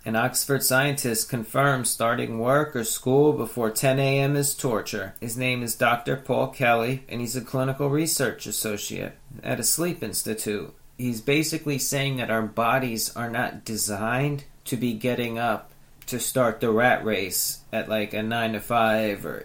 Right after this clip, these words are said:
eight to four or something. He's trying to say the workday should start probably around noon. So the average workday should probably be from noon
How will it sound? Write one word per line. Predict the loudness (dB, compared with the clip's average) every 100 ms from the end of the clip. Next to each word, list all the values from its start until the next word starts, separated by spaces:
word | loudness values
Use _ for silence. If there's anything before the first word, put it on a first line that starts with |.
| -6
eight | -6 -6
to |
four | -8 -4 -2 -2
or | -4
something. | -6 -6 -8 -8 -10 -20 -20 -12
He's | -6 -4
trying | 0 0 0
to | -2
say | -2 0
the | 0 -2
workday | 0 0 0 0 -2 0 0
should | -2 -6 -6 -4
start | 0 2 0 -2
probably | 0 0 0 -2 -2
around | 0 2 2 2 0 -4 -8 -6
noon. | -2 0 0 -4 -10 -16 -20
So | -6 -2
the | 2 2
average | 2 0
workday | 0 0 -2 -6 -6
should | -4 -6 0
probably | 2 2
be | -2 -6
from | -4 -4 -4 -4
noon | -2 0 2 2 0